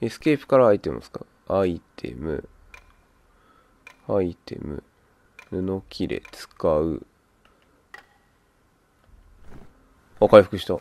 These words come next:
ん？バッテリー切れか。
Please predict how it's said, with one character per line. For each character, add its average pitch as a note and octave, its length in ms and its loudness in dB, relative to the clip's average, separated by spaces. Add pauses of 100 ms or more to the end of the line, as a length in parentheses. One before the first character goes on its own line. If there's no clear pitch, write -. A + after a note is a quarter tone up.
(2750)
ん？ C3+ 360 -10 (2250)
バ G2 80 0
ッ F#2 40 -2
テ - 140 -10
リ F#2 100 0
ー - 20 -2
切 F2+ 60 0
れ F2+ 100 0
か。 D#2 460 0